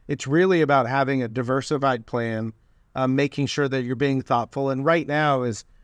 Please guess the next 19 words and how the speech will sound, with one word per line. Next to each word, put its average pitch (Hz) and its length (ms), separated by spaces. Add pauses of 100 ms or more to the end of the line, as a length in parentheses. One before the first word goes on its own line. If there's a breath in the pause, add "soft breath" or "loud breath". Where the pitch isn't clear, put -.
(140)
a - 80
time 139 320
to 135 80
take 120 300
on 127 200
calculated 127 840
risk. - 380 (720)
Revisit 151 640
the 127 100
things 147 280
that 160 100
you're 160 160
exposed 123 500
to 120 320
and 131 140
ask 131 260
yourself 139 340
the 135 80
question, 110 520